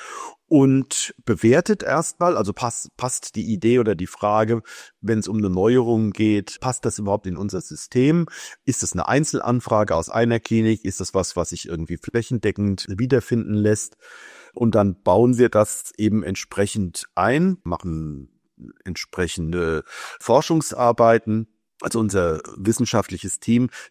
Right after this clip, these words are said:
die setzen sich dann hin und fangen an, Literatur zu wälzen zu dem jeweiligen Thema, was eingebracht wird,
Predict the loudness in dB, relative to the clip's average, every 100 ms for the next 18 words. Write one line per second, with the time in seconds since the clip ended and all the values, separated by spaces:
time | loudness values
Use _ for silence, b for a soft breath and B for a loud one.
0 | -8 0 0 0 -6 -6 -4 -2 -2 -2
1 | 0 2 0 -2 -6 -4 -4 -2 -4 -2
2 | -2 -4 -6 -8 -4 -4 -4 -8 -4 0
3 | 0 -2 -4 -4 -2 -6 -8 -6 0 0
4 | 2 2 2 0 -4 -2 0 0 -2 -4
5 | -6 -4 -4 -2 -4 0 0 0